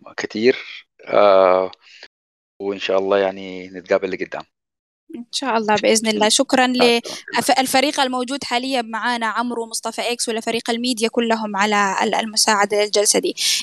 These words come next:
Speaker 2: إذا في حاجة ممكن نختم بها، هي، آه، تو تيك هوم مسجز، آه، استشفيناهم من حواركم الليلة. استمتع بحياتك،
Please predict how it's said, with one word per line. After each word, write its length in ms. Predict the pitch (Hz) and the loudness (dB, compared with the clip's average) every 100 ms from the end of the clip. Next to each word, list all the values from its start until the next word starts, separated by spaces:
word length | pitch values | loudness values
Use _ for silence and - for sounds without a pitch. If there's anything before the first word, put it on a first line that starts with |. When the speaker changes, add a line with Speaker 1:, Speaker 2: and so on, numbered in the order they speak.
| - | 4
Speaker 2:
إذا 180 | 240 247 | 6 6
في 200 | 285 294 | 6 6
حاجة 320 | 294 269 247 | 6 4 4
ممكن 360 | 254 254 254 | 2 2 0
نختم 360 | 233 233 - 233 | 0 0 0 2
بها، 520 | 226 262 269 269 269 269 - - | 4 4 4 2 2 0 -8 -4
هي، 400 | 262 262 254 240 | -2 0 2 2
آه، 380 | 240 240 226 220 _ - | 2 2 -2 -4 _ -6
تو 140 | 285 | -4
تيك 300 | 285 277 - | 0 -2 -2
هوم 200 | 277 262 | -4 -2
مسجز، 540 | 254 247 226 220 - - | 0 0 -2 -4 -4 -2
آه، 560 | 220 214 214 208 196 214 | -2 0 0 -2 -6 -6
استشفيناهم 840 | - 240 233 - 233 240 254 254 226 | -2 0 0 0 0 2 0 -2 -6
من 120 | 233 | -6
حواركم 480 | 240 226 226 233 214 | -2 0 0 -2 -6
الليلة. 420 | 220 202 160 - - - - - | -2 -2 0 -2 -4 -12 -6 -2
استمتع 420 | - 262 254 220 | 2 2 4 2
بحياتك، 760 | 202 - 214 247 - 453 - | 2 2 4 4 4 2 0